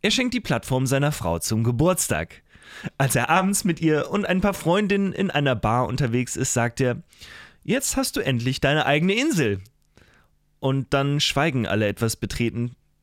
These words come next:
denn niemand weiß so richtig, ob das jetzt ein ernst gemeintes Geschenk ist oder vielleicht nur ein Spaß.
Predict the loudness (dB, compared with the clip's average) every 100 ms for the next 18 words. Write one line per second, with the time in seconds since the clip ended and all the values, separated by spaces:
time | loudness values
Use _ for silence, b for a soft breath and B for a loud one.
0 | _ -2 0 0 0 0 -2 -2 -2 -2
1 | -2 -2 -2 -4 -8 -10 -6 -4 -2 -2
2 | -4 -8 -16 -6 -2 -2 -4 -6 -6 -6
3 | -6 -4 -2 -2 -4 -10 -8 -8 -4 -2
4 | -2 -2 -4 -14 b b b b b -6
5 | -4 -4 -6 -4 -6 -6 -6 -8 -8 -12
6 | -16